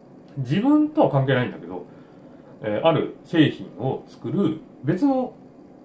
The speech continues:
まあ、ラインの方に入って、えー、その人間がこの間、ほら、病気になったやつがいたって言ったでしょ？なんかこう、目の具合が悪いと。で、そいつが入院するんで、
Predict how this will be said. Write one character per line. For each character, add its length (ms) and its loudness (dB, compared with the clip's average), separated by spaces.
ま 140 2
あ、 40 6
ラ 120 4
イ 40 2
ン 20 0
の 80 0
方 140 -2
に 20 -8
入 120 -4
っ 40 -10
て、 220 -18
え 140 -12
ー、 40 -8
そ 140 -8
の 440 -4
人 220 -6
間 160 -4
が 120 0
こ 100 -4
の 60 -2
間、 120 0
ほ 80 0
ら、 120 -4
病 220 6
気 80 0
に 80 4
な 60 2
っ 100 -2
た 60 0
や 80 0
つ 100 -8
が 140 0
い 80 -6
た 80 2
っ 60 -4
て 40 -16
言 60 -20
っ 40 -20
た 80 -4
で 60 -8
し 100 -14
ょ？ 20 -2
な 80 -6
ん 60 -8
か 80 -18
こ 140 -8
う、 40 -10
目 120 -4
の 160 -8
具 140 -2
合 120 -2
が 80 -6
悪 160 -8
い 20 -16
と。 160 -18
で、 80 -8
そ 160 0
い 80 -4
つ 220 -8
が 160 4
入 280 0
院 140 -4
す 140 -10
る 100 -4
ん 140 -6
で、 240 -6